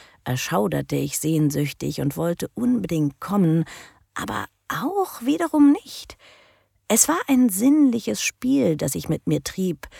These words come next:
und ich war mehrfach ganz dicht davor, den Höhepunkt zuzulassen, weil die Gier danach so groß geworden war.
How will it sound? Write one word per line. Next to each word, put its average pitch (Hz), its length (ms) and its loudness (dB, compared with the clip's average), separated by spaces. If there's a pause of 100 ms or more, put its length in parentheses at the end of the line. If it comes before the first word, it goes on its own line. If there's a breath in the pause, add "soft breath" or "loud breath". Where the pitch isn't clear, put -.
(260 loud breath)
und 135 140 -4
ich 143 160 -8
war 147 100 0
mehrfach 165 600 -2
ganz 185 320 -4
dicht - 260 -6
davor, 180 400 -2
den 151 260 -2
Höhepunkt 156 680 0
zuzulassen, 151 920 0 (280 loud breath)
weil 131 160 -4
die 151 160 -4
Gier 170 260 0
danach 143 340 0
so 151 140 -2
groß 180 380 -4
geworden 147 480 0
war. 160 300 -2